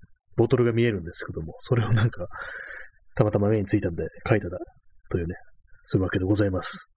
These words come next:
なんで無水エタノールあるんだって言われると、ね、消毒のためではなくて、これはあの、カメラのレンズとかを拭くときに使ってるやつですね。まあ、そんな結構、私は結構いい加減なんで、あの、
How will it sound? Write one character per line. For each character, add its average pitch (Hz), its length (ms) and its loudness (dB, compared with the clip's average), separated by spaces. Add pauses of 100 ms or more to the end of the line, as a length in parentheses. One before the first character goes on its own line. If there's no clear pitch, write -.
な 151 120 4
ん - 20 2
で 117 80 2
無 107 100 4
水 117 180 4
エ 113 80 4
タ 113 140 4
ノ 113 260 4
ー 110 40 4
ル 98 100 2
あ 107 60 6
る 107 100 4
ん 98 60 0
だ 98 100 0
っ - 40 2
て - 60 -20 (100)
言 92 100 2
わ 95 60 0
れ 95 60 0
る 95 80 -4
と、 87 240 -2 (540)
ね、 101 160 2
消 160 220 2
毒 170 160 2
の 160 80 2
た 147 80 2
め 156 100 4
で 110 80 0
は 90 100 -2
な 92 160 -2
く - 100 -12
て、 - 140 -6
こ 98 120 0
れ 98 80 4
は 95 60 2
あ - 20 0
の、 92 140 0 (200)
カ 170 120 4
メ 160 100 6
ラ 104 100 0
の 90 120 -4
レ 113 160 4
ン 107 40 -2
ズ 95 80 -6
と 95 100 -4
か - 140 -8
を - 100 -4 (640)
拭 - 40 -10
く - 60 -8
と 113 100 6
き 107 140 0
に 90 180 -4 (420)
使 - 180 0
っ - 40 0
て 107 160 2
る 87 220 -2 (140)
や 101 100 2
つ - 100 0
で 82 100 -4
す - 160 -2
ね。 90 80 -6 (240)
ま 101 60 -4
あ、 - 20 0
そ 139 140 0
ん 151 60 2
な 139 160 2
結 - 160 0 (120)
構、 - 120 2
私 123 220 2
は 117 60 2
結 127 80 2
構 98 120 0
い 107 40 4
い 113 40 4
加 131 100 4
減 123 120 2
な 117 120 2
ん 90 40 -4
で、 85 80 -4 (120)
あ 85 40 -6
の、 87 160 -6